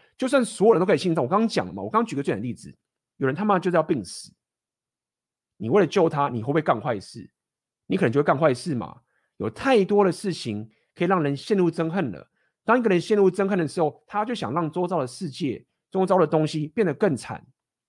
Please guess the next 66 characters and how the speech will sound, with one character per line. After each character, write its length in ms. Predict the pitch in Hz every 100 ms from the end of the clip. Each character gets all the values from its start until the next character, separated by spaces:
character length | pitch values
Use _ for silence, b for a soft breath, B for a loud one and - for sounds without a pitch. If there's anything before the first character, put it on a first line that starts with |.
| _ _ _ _ _
当 140 | - 233
你 80 | 147
活 220 | - 147
在 100 | 190
一 20 |
个 60 | 156
憎 200 | 170 180
恨 100 | 160
的 80 |
时 180 | 143 117
候， 300 | 147 117 - _ _ _ _
你 440 | - 143 139 131 120
的 420 | 123 131 113 _ _ _
doing 500 | 143 143 220 147 90
就 120 | - 170
是 40 |
希 220 | 165 160
望 360 | 170 180 120 b b _ -
这 120 | 226
个 80 | 180
东 200 | 175 165
西 400 | 165 160 156 _ _ _ _ _ -
可 120 | 151
以 120 | 127 -
越 160 | 208
来 60 | 151
越 140 | 175
惨 220 | 143 104 90
越 200 | 202 123
好， 240 | 104 -
所 180 | - 180
有 40 | 208
人 80 |
都 80 | 139
suffer， 560 | 170 - 175 - 104 - _ _ _ _
所 200 | - 156
有 80 | 190
人 140 | 147
都 80 | 147
痛 280 | 156 202 123
苦， 240 | - 104 _ _ _ _ _ _ _ _
我 260 | 170 139 120
才 300 | - 139 151 - _
活 260 | - 143 160
着， 80 |
就 40 | 160
是 60 |
为 140 | 180 180
这 100 | 156
件 160 | 151
事 160 | 135 131
情， 220 | - 104 -
我 180 | 123
他 100 | 123
妈 100 | 208
就 80 | 180
是 60 | 190
想 80 | 120
要 60 |
做 180 | 127 170
这 80 | 147
种 80 | 101
事 200 | - 139
情 160 | 120
才 120 | 101 95
行。 300 | - -